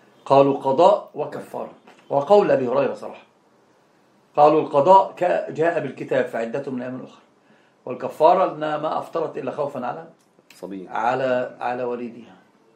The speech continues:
Speaker 1: المالكية فرقوا، قالوا: "لو ف-، أفطرت الحامل عليها قضاء فقط دون، دون الفدية". لأن، لأن الفطر خوف على إيه؟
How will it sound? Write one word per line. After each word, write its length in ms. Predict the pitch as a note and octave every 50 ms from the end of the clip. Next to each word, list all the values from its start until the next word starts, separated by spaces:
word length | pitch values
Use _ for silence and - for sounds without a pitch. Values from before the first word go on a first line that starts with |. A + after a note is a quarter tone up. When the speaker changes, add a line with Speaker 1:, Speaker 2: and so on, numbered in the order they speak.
| _ _ _ _ _ _ _ _ _ _ _ _ _ _ _ _ _ _ _ _ _ _ _ _ _ _ _ _ _ _ _ _ _ _ _ _ _ _ _ - C#3
Speaker 1:
المالكية 380 | C#3+ D#3 D#3 D3+ - G#3+ A3
فرقوا، 400 | - - E3+ E3+ E3 - - - - _ _ _ _ _ _ _ _ _ _ _ _ -
قالوا: 260 | - E3 F3 F3+ F3+
"لو 140 | E3+ D#3+ D3
ف-، 120 | - - -
أفطرت 560 | C#3+ D3+ C#3+ - - G3 F#3+ G3 F#3 - D#3
الحامل 480 | B2 - - F#3 G#3 A3 G#3+ A3 G3+
عليها 280 | - C3+ C#3+ E3 E3+ D#3+
قضاء 280 | - - C3+ F#3 F#3 -
فقط 240 | - D#3 D#3 D#3
دون، 340 | D3 D3 D#3+ D#3+ D#3 C#3+ - -
دون 200 | - B2 C#3+ D3+
الفدية". 300 | C#3+ - - C3 B2+ - - _ _ _ _ _ _ _ _ _ -
لأن، 240 | B2+ B2 B2+ C3 C#3+
لأن 480 | C#3+ C#3 - - - C3 C3+ C#3 C#3+ C#3+
الفطر 400 | C#3 C#3 - G#3 G#3 G#3 - -
خوف 260 | - F#3+ F#3+ F#3 E3
على 160 | C#3 C3+ C#3
إيه؟ 180 | D3 C#3+ C#3